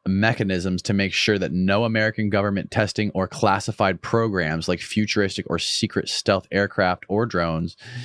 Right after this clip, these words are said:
is the cause of these mysterious reports. Yeah, the problem with the New York Times is they don't, like, they're, they're skirting the, the big,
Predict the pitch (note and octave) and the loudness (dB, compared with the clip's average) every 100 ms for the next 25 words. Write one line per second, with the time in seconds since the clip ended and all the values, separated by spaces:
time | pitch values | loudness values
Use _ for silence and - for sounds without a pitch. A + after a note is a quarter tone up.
0 | - - G2+ F#2 F#2+ - G2 F2+ F2 F#2 | -12 0 0 0 -2 2 4 4 0 -2
1 | F2 E2 F2 D#2+ - D#2+ D#2 - - D#2 | 0 0 -2 -2 0 0 -2 -6 -4 -4
2 | - - - - _ _ _ _ _ - | -4 -8 -12 -16 _ _ _ _ _ 8
3 | D#3+ C#3+ C#3 D#3 - E3 F#3 A#3+ A#3 F3+ | 8 8 4 2 2 2 6 8 6 6
4 | D3 B2+ D3 E3 F3 - - B2+ E3+ C3+ | 6 6 8 8 6 2 2 4 4 4
5 | A2 A#2 G#2+ C3 C#3 D#3+ - _ A2 A#2+ | 4 2 4 6 6 4 0 _ 2 2
6 | - B2+ A#2+ B2 B2 A#2 - - - C#3+ | 4 4 4 2 4 2 0 -2 0 4
7 | C#3 D3+ C#3 A#2 G#2+ F2 G2 - B2 B2+ | 6 6 4 4 2 0 -4 2 2 2
8 | G#2+ | -4